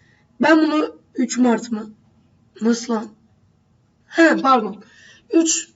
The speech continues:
Mart'tan iki Nisan'a kadar, e, kullandığım arkadaşlar, e, şey gösteriyor bana. E, ne kadar veri kullandığımı gösteriyor. Şu ana kadar dört nokta yedi megabayt kullanmışım.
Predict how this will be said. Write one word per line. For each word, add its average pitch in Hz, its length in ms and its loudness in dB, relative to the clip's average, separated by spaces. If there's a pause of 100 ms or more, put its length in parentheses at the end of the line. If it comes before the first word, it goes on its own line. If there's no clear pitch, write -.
Mart'tan 254 640 0
iki 285 280 2
Nisan'a 269 400 -2
kadar, 254 420 -4 (500)
e, 247 180 0
kullandığım 294 680 2
arkadaşlar, 247 920 -4 (340)
e, 240 260 2
şey 269 280 -4
gösteriyor 214 560 -4
bana. 277 360 -6 (760)
E, 247 360 2
ne 285 100 -6
kadar 311 360 0 (260)
veri 262 220 0
kullandığımı 240 640 0
gösteriyor. 220 500 -8
Şu 311 180 -4
ana 269 200 -4
kadar 262 400 -4
dört 277 240 -6
nokta 247 280 -6
yedi 262 280 -2
megabayt 220 440 -2
kullanmışım. 202 720 -8